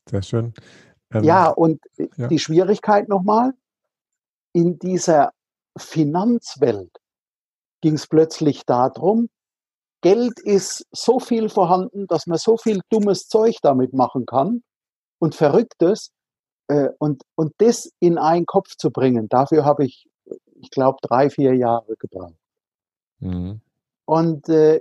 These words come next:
Speaker 2: in dieser Zeit des, äh, von einer Welt in die andere Welt Wechselns habe ich dann, äh, die neu gegründete Mehrwert kennengelernt. Das war zweitausendzehn.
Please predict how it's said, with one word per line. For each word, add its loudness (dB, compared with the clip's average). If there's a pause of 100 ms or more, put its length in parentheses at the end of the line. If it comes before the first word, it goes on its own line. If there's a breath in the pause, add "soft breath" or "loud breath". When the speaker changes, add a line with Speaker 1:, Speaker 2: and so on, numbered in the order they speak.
Speaker 2:
in -2
dieser 0 (1200)
Zeit 0
des, 0
äh, 4 (520)
von 0
einer 0
Welt 0
in -8
die -2
andere 0
Welt 0
Wechselns -2 (720)
habe 0
ich -6
dann, 0 (1040)
äh, 6
die 2
neu 6
gegründete 2
Mehrwert 2 (120)
kennengelernt. -10 (320)
Das -14
war 2
zweitausendzehn. -2